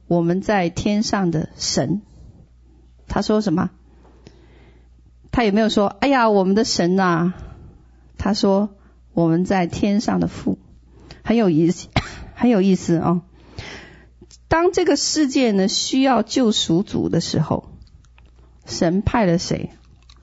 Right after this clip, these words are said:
派了儿子来到我们的中间，告诉我们一件事情。是什么事情？告诉我们关于父亲的事情。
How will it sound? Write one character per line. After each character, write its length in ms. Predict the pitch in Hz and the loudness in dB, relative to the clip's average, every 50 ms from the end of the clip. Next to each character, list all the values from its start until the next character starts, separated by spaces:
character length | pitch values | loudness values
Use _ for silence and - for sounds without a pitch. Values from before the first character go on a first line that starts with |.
| - - - - _ _ | -20 -20 -20 -20 _ _
派 160 | - - 262 220 | -4 0 0 2
了 100 | 190 170 | 2 2
儿 280 | - - 170 170 185 | 2 2 2 2 0
子 340 | 190 - - - 151 - - - - - - - - - - - - _ _ - - _ _ - - - | -2 -4 -6 -6 -6 -6 -8 -12 -20 -20 -20 -20 -20 -20 -20 -20 -20 _ _ -20 -20 _ _ -20 -8 -4
来 200 | - 170 160 170 | -2 -2 0 0
到 160 | 202 190 180 | 0 2 2
我 120 | 165 147 | 2 2
们 100 | 127 143 | 2 0
的 80 | 147 156 | 0 -2
中 260 | - - 180 180 180 | -2 -2 0 0 0
间， 240 | - - 170 180 196 - - _ - - - - - - - | 0 -2 -2 -2 -4 -8 -14 _ -20 -20 -20 -20 -16 -6 -2
告 260 | 320 349 311 269 247 | 0 2 2 2 2
诉 280 | - - - 262 226 | 0 0 0 2 4
我 140 | 190 170 143 | 4 2 2
们 240 | 147 147 147 170 - | 2 0 0 -2 -2
一 120 | - 254 262 | -2 -4 -4
件 480 | - - - 294 262 208 160 - - - - _ _ _ _ _ _ _ _ _ _ | -4 -4 -2 -2 0 0 -2 -4 -8 -12 -18 _ _ _ _ _ _ _ _ _ _
事 320 | - - - - 359 294 | -8 -6 -4 -2 0 0
情。 340 | - - - 147 - - - | -2 -2 -2 -4 -4 -4 -4
是 160 | - - - | -4 -4 -2
什 160 | 233 - 170 147 | -2 0 0 0
么 80 | 160 | 0
事 140 | - - 190 | -2 -2 -4
情？ 260 | 180 - - 170 170 - - - - - - - - - - | -4 -4 -6 -6 -8 -10 -14 -20 -20 -20 -20 -20 -20 -8 -2
告 240 | - 330 330 294 330 | 2 2 4 2 2
诉 220 | - - 311 254 | 2 2 2 2
我 60 | 202 | 4
们 180 | 175 175 175 185 | 4 2 2 2
关 280 | - 285 269 285 294 240 | 2 2 2 4 4 4
于 140 | 185 175 180 | 4 2 0
父 360 | - - - - 427 349 302 | 0 -2 -2 0 2 2 2
亲 500 | - - - - - 370 339 349 440 427 | 0 -2 -4 -2 2 2 2 4 2 2
的 140 | - 196 180 | 2 0 0
事 300 | - - - - 160 - | 0 -4 -4 -4 -4 -4
情。 300 | - - - - 185 | -4 -6 -8 -8 -10